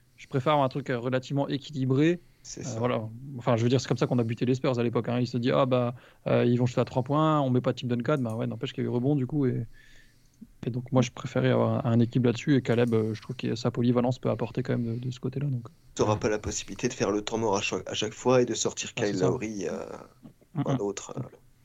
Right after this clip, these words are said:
Speaker 2: ou Duncan,
Speaker 1: Mm.
Speaker 2: enfin, voilà.
Speaker 1: Donc, euh, donc voilà, il y a pas de.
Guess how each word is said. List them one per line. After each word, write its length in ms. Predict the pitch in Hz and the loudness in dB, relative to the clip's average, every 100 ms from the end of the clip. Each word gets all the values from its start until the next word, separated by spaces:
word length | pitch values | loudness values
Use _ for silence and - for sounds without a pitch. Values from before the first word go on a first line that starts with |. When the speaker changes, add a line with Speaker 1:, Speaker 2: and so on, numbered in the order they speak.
| _ - | _ -6
Speaker 2:
ou 80 | 107 | -2
Duncan, 500 | 95 - 101 104 98 | -2 0 2 4 2
Speaker 1:
Mm. 40 | |
Speaker 2:
enfin, 160 | 92 - | -4 -8
voilà. 160 | - - - _ _ - - 139 - - 156 | -8 -10 -20 _ _ -8 -2 -2 -2 -10 -4
Speaker 1:
Donc, 180 | 131 131 | -2 2
euh, 280 | 117 113 110 | 2 2 2
donc 200 | 110 110 | 2 2
voilà, 180 | 107 - - | 0 -2 0
il 60 | |
y 40 | 135 | 2
a 40 | |
pas 120 | 117 | 2
de. 240 | - 113 | 2 2